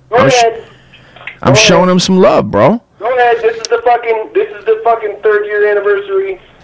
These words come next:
Speaker 1: show.
Speaker 2: It
Speaker 1: Go
Speaker 2: is.
Speaker 1: ahead.
Speaker 2: It is the third year. This is coming up on three years. Yes, sir. You are correct, brother.
Speaker 1: I get to cooking this thin, this chicken so thin.
Speaker 2: No, <laughs> number three. Number three is the Ukraine, brother.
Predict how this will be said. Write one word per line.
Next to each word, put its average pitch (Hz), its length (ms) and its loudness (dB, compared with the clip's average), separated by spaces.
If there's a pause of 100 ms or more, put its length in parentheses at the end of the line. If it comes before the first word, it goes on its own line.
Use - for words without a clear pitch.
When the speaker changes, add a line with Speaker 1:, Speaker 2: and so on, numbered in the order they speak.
(140)
Speaker 1:
show. 147 360 -2
Speaker 2:
It 139 120 6
Speaker 1:
Go 160 60 4
Speaker 2:
is. 220 400 0
Speaker 1:
ahead. - 80 -20
Speaker 2:
It 151 160 2
is 254 180 2
the 143 80 -4
third 143 280 2
year. 135 160 4
This 156 200 4
is 165 120 -2
coming 185 220 2
up 180 120 2
on 165 580 0
three 180 220 4
years. 190 320 4
Yes, 135 380 2
sir. 185 360 2
You 139 220 4
are 139 100 4
correct, 175 360 2
brother. 143 260 2 (340)
Speaker 1:
I - 100 -14
get 359 140 -12
to 339 80 -6 (120)
cooking - 240 -6
this 127 100 -8 (220)
thin, 233 280 -2 (180)
this - 140 0 (120)
chicken 320 400 -8
so 180 200 -2 (140)
thin. 320 380 -6 (640)
Speaker 2:
No, 139 220 4 (420)
<laughs> - 340 -18
number 156 260 2
three. 196 460 2 (720)
Number 175 240 2
three 190 260 4
is 170 160 4
the 143 80 -4
Ukraine, 151 600 2
brother. 117 280 0